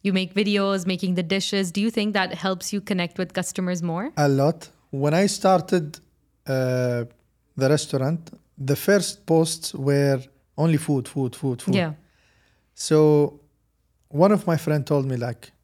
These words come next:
Speaker 2: "Why don't you come up and talk, uh, show your face?"
Speaker 1: Yeah.
Speaker 2: I said, "Okay, why not?" Uh, but I was a bit shy. Uh, so I was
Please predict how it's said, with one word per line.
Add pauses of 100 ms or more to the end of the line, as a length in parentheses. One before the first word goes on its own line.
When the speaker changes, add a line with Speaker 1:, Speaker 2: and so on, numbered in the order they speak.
(380)
Speaker 2:
"Why
don't
you
come
up
and
talk, (520)
uh,
show
your
face?"
Speaker 1:
Yeah. (300)
Speaker 2:
I
said,
"Okay, (220)
why
not?" (720)
Uh, (1000)
but
I
was
a
bit
shy. (1120)
Uh,
so
I
was